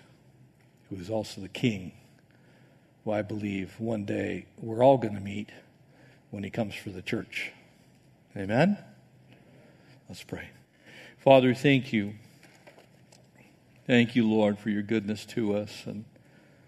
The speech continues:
the strange mystery meeting between this king and this priest.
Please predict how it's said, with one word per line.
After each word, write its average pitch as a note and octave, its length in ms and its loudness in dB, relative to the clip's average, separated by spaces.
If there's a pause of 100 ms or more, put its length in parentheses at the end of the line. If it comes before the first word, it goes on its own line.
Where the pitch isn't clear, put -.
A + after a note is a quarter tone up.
(840)
the A2 100 -6
strange A2+ 960 -2
mystery B2+ 520 4
meeting G#2 520 2
between A2 440 -4
this - 640 -8 (360)
king B2+ 500 2
and G#2+ 140 2
this G#2 200 -8
priest. - 680 -4